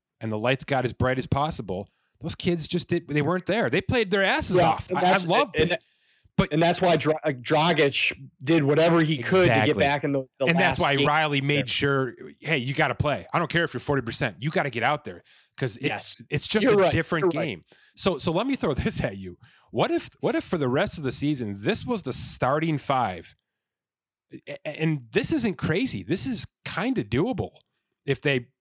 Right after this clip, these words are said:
Speaker 1: forfeit all of their picks and basically all of their depth. What if it's Lowry, Oladipo, Butler, Aldridge, and Bam? I realize how much you just changed and gave up,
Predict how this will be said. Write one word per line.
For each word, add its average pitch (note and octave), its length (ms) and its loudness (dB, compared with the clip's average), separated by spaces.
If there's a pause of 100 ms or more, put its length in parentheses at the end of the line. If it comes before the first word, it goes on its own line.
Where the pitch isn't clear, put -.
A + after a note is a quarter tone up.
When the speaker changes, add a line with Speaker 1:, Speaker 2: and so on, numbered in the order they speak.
(240)
Speaker 1:
forfeit C#3+ 480 -2 (400)
all D3 200 2
of B2+ 120 -4
their B2 100 0
picks C3 420 0
and A2+ 260 -4 (120)
basically B2+ 480 -2
all C3+ 240 0
of B2 100 -4
their G#2+ 120 -2
depth. B2+ 440 -4 (560)
What A#3+ 140 0
if - 80 -6
it's - 200 -6
Lowry, G2+ 680 -2 (640)
Oladipo, C3+ 760 -2 (440)
Butler, A2 500 -2 (300)
Aldridge, A#2 640 0 (140)
and A#2 200 -6
Bam? C#3 380 -2 (2000)
I G3+ 80 4
realize G3 500 2
how D#3+ 140 2
much D3+ 240 0
you D#3+ 80 0
just C#3 280 -2
changed D3 420 0
and A#2 120 0
gave A#2+ 220 0
up, D#3 300 -2